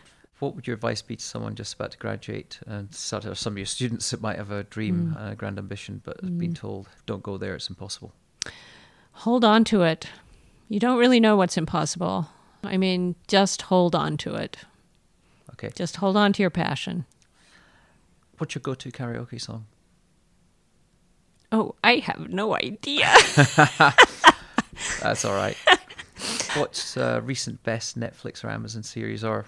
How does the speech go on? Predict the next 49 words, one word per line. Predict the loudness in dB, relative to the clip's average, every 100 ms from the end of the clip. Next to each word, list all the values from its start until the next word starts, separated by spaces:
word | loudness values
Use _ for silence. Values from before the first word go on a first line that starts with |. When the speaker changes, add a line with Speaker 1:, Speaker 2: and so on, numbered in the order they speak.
| -6
Speaker 1:
Apple | -8 -6 -12
series, | -10 -12 -10 -12
I |
should | -12 -16
say | -12 -12 -10
now, | -12 -12
that | -14 -14
they've | -16 -14
launched | -14 -14 -14
their | -12 -12 -14
channel, | -12 -10 -10 -12 -16 -10
or | -10 -10 -12
Disney, | -12 -10 -12 -14
and | -8
the | -2
list | 0 6
Speaker 2:
So, | 8 8
Speaker 1:
goes | 6
on? | -2 -6 -8 _ _ 8
Speaker 2:
I | 12 12 10 8 8 4 0 -2
have | 2 6 8
no | 10 10
time | 8 6 8
to | 6
watch | 4 2
series, | 0 2 4 4 0 -2
but | 4 4 4
I | 2
have | 2 0
to | 0
say, | 0 2 0 0
I |
do | 0 2 4
watch | 6 6 4 -2
some, | -2 -4 -4 0
I | 2
love | 4 2 0
documentaries, | 0 0 2 2 2 2 2 0
of | -2
Speaker 1:
Okay, | 4
what, | 10
Speaker 2:
course, | 10 8
Speaker 1:
what | -2 2
Speaker 2:
but, |
Speaker 1:
documentary? | 2 2 0 4
Speaker 2:
yeah. | 4 2 -4 -14 -6 6
But | 6 8
I, | 6 6 4 0 2
I, | 4 6 4 2 -2